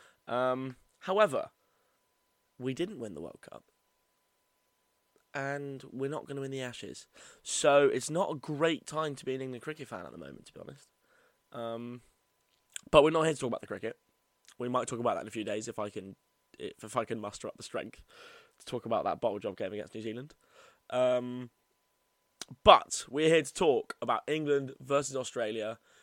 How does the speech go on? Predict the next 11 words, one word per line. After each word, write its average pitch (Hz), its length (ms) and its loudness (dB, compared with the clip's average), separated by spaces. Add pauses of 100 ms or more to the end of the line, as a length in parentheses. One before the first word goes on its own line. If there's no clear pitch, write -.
(120)
which - 140 -8
happened 110 360 -4
on 107 120 -8
Saturday. 123 560 -2 (960)
It 175 160 -4
was 226 160 -6
a 262 240 -8
good 214 200 -4
game 226 220 -6
of 196 100 -8
rugby. 185 520 -4